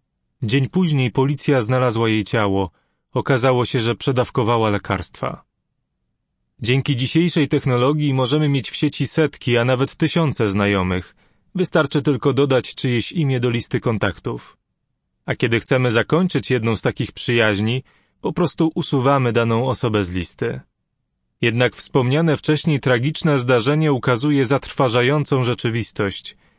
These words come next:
Wiele osób nadal nie wie, czym jest prawdziwa przyjaźń. Jedno z ostatnich badań ujawniło, że chociaż bardziej udzielamy się towarzysko, liczba prawdziwych przyjaźni się zmniejsza.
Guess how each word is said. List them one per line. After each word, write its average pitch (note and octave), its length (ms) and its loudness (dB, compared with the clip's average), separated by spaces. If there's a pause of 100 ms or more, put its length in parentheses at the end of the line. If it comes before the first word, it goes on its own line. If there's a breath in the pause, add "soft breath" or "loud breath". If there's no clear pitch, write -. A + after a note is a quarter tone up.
(280)
Wiele F3 240 2
osób D#3+ 360 0
nadal C#3 480 2
nie C#3+ 160 2
wie, C3+ 180 2 (120)
czym G#3 280 0
jest C#3+ 340 0
prawdziwa B2 600 0
przyjaźń. F#2 760 -4 (800)
Jedno A#2+ 320 0
z G#2+ 60 -2
ostatnich B2+ 540 0
badań C3 340 2
ujawniło, A#2 600 2
że A2+ 160 -2
chociaż A#2+ 360 0
bardziej C3+ 420 0
udzielamy C3+ 500 0
się C3 160 -2
towarzysko, A2+ 680 0 (440)
liczba D#3 400 2
prawdziwych C3+ 600 0
przyjaźni B2+ 640 0
się B2+ 160 0
zmniejsza. A2+ 840 -2